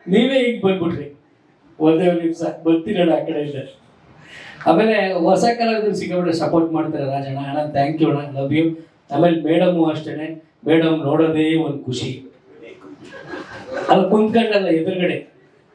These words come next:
ಮೇಡಮು ಸಿಕ್ಕಾಪಟ್ಟೆ ಸಪೋರ್ಟ್ ಮಾಡವ್ರೆ. ಆಮೇಲೆ ನಮ್ಮ ದೀಪಕ್ ಅಣ್ಣನೂ ಸಪೋರ್ಟ್ ಮಾಡವ್ರೆ. ಫಸ್ಟ್ ಡೇ ಸಿಕ್ಕಾಪಟ್ಟೆ ಖುಷಿ ಆಯ್ತು, ಚೆನ್ನಾಗಿ ಸಪೋರ್ಟ್ ಮಾಡವ್ರೆ. ಆಮೇಲೆ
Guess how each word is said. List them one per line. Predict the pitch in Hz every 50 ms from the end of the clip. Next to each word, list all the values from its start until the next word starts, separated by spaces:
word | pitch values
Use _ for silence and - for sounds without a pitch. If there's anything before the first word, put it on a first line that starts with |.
| _ _ - _ _ - - _ _ - - - 151 160
ಮೇಡಮು | 165 175 185 202 196 196 185
ಸಿಕ್ಕಾಪಟ್ಟೆ | 165 165 175 175 170 165 170
ಸಪೋರ್ಟ್ | 165 160 160 160 165 165 165 170
ಮಾಡವ್ರೆ. | 165 160 156 151 156 165 175
ಆಮೇಲೆ | 170 151 151 160 165 170 170 165 160 156 143 - - - _ _ _ _ _ _ _ _ _ -
ನಮ್ಮ | 156 151 151 160 156 151 151 143 135 127 127 - -
ದೀಪಕ್ | 165 196 - 190 185 180 -
ಅಣ್ಣನೂ | 175 170 175 175 175 170 - 285 -
ಸಪೋರ್ಟ್ | - - - 196 185 190 190 - - -
ಮಾಡವ್ರೆ. | 190 180 175 165 160 160 160 160 160 160 - - _ _ _ _ _ _ _ _ _ _ _ _ _ _ _ _ _ _ _ - - 370 - - - - - - - - - - 311 330 294 - - - - - - - - - - -
ಫಸ್ಟ್ | - 208 202 196 196 - 247
ಡೇ | 240 233 220 220 220
ಸಿಕ್ಕಾಪಟ್ಟೆ | 214 220 208 208 220 208 208 208 202 208 202 190
ಖುಷಿ | - 196 190 190 185 220 214
ಆಯ್ತು, | 202 196 190 190 190 190 190 190 190 - - _ _ _ _ _ -
ಚೆನ್ನಾಗಿ | 190 190 190 196 190
ಸಪೋರ್ಟ್ | 196 180 175 185 202 196 190 185
ಮಾಡವ್ರೆ. | 190 180 175 180 175 165 175 180 - - - - - - - _ _ _ _ _ -
ಆಮೇಲೆ | 165 175 180 220 220 220 220 202 196 165 - - - -